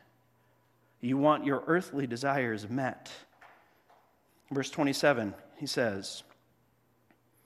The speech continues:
"Do not work for the food that perishes, but for the food that endures to eternal life, which the Son of Man will give to you.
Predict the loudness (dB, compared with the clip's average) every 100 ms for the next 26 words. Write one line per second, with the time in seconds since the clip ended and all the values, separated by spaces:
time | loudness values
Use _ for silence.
0 | -20 -20 -20 -4 4 6 6 4 4 6
1 | 4 -2 -14 -18 -20 _ -6 -6 -2 0
2 | 2 -2 0 2 2 0 -6 -10 -12 -12
3 | -12 -16 _ _ _ _ _ _ -20 -20
4 | -8 -4 2 2 2 0 4 4 4 2
5 | 0 -4 -2 -2 -2 -4 -8 -8 -8 -8
6 | -8 -8 -8 -12 -14 -20 -20 -20 _ _
7 | _ _ -18 -10 -6 -6 -6 -4 -2 -2
8 | -2 -4 -6 -8 -12 -14 -14 -14 -16 -18